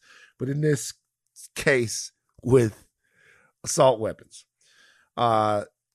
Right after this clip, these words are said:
it is, states can now shield their laws from review by the federal courts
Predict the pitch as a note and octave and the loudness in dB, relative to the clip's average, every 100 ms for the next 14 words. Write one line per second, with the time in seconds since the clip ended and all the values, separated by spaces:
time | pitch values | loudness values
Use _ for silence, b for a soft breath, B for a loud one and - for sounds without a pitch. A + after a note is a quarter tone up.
0 | - E2+ F#2+ E2 - - F3 G3 - D3+ | -18 -12 -12 -12 -10 -2 -2 -2 -4 -2
1 | D3+ D3 C3 - B3 C4 G#3+ G3+ E3+ D#3+ | 2 0 0 -2 -2 2 2 4 6 6
2 | D#3 - D#3 D3 C3 B2 B2 A#2 A2 B2 | 4 0 -4 -4 -4 -4 -2 -2 -2 -4
3 | C#3+ C3 B2+ - B2 A2+ - - | -2 0 -2 -4 -4 -4 -6 -14